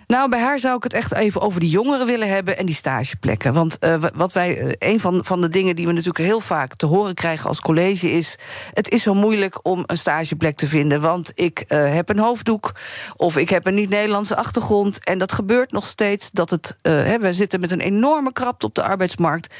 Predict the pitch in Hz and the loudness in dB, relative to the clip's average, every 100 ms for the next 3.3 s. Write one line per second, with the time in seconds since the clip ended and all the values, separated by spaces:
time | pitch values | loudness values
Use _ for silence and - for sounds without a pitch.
0 | - - - 143 - 240 254 - - - | -20 -4 -2 -2 2 2 2 -4 -10 -20
1 | - - 180 160 165 175 - 170 151 165 | -4 0 0 0 0 0 0 0 2 2
2 | 196 - 208 196 151 139 160 208 196 170 | 0 -2 -4 -2 -4 0 0 2 2 2
3 | 165 165 | 0 -2